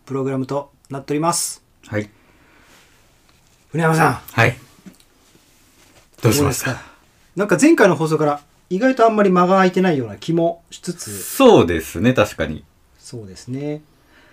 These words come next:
Speaker 2: まあ、
Speaker 1: まあ、
Speaker 2: ちょっとレースが立て込んできてる時期なので、
Speaker 1: そうですね。
Speaker 2: どんどんアウトプットしていかないと、
Speaker 1: うん。
Speaker 2: 埋もれてしまうのかなっていう。
Speaker 1: そうですね。あの、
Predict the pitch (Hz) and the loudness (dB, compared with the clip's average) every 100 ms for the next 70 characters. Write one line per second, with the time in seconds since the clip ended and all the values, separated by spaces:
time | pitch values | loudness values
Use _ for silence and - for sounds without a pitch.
0 | _ _ _ _ 117 107 98 - 85 85 | _ _ _ _ -12 -8 -8 -8 -2 4
1 | 120 - 82 78 76 - _ - 101 - | 4 4 -2 -6 -8 -12 _ -10 -2 -2
2 | 107 104 98 98 98 87 78 - 90 78 | 0 0 0 -2 -4 -4 -6 -6 -6 -6
3 | 76 76 78 - _ - 123 113 - 123 | -8 -10 -12 -14 _ -14 -12 -12 -12 -12
4 | 135 - _ 101 101 85 76 87 - - | -14 -16 _ -4 -2 -2 -4 -6 -6 -14
5 | - 95 87 - - - - 90 - 135 | -8 -6 -6 -12 -10 -10 -6 -6 0 2
6 | - 127 - - 131 113 95 - - 98 | 4 2 0 -2 -6 -8 -12 -20 -8 -4
7 | 90 87 90 - 87 87 80 73 101 151 | -4 -4 -8 -8 -4 -4 -4 -6 -4 -4
8 | - 80 76 127 _ _ _ - 147 127 | -6 -12 -12 -14 _ _ _ -10 -10 -10
9 | - 120 113 107 101 | -14 -16 -16 -16 -20